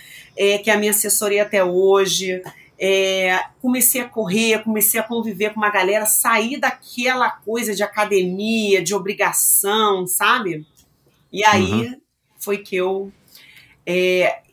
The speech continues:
Speaker 1: fechei o meu estilo de vida saudável. E eu acho que o que eu digo é: quando eu saí do mercado financeiro, não tô criticando, pelo contrário, adorava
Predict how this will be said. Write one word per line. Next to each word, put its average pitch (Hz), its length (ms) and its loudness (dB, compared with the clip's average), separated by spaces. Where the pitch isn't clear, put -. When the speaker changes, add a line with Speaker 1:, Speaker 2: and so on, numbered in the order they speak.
Speaker 1:
fechei 233 960 4
o 208 120 -2
meu 202 200 4
estilo 196 280 0
de 175 100 -6
vida 170 200 -4
saudável. 143 640 -6
E 175 80 -2
eu 185 160 2
acho 208 380 2
que 208 320 -4
o 185 140 -8
que - 120 -8
eu 196 80 -4
digo 190 420 -6
é: 139 160 -2
quando 160 240 -10
eu 170 80 -4
saí 170 300 0
do 196 100 -4
mercado 175 400 -8
financeiro, 156 760 -10
não 180 240 0
tô 202 160 -4
criticando, 185 480 -4
pelo 190 240 -4
contrário, 143 800 -4
adorava 170 960 -2